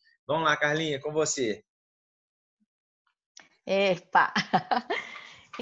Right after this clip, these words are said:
Speaker 2: Então, e o que acontece, que é como a Duda tá tra-,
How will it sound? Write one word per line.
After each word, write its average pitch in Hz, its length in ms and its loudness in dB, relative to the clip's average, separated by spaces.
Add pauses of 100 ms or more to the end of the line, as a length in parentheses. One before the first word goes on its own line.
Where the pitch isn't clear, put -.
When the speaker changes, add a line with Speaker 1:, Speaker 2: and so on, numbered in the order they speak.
Speaker 2:
Então, 226 640 4 (220)
e 240 80 -2
o 269 60 0
que 302 100 0
acontece, 262 840 8
que 214 160 -2
é 214 60 8
como 220 240 0
a 214 80 6
Duda 202 300 2
tá 196 120 0
tra-, 190 280 -4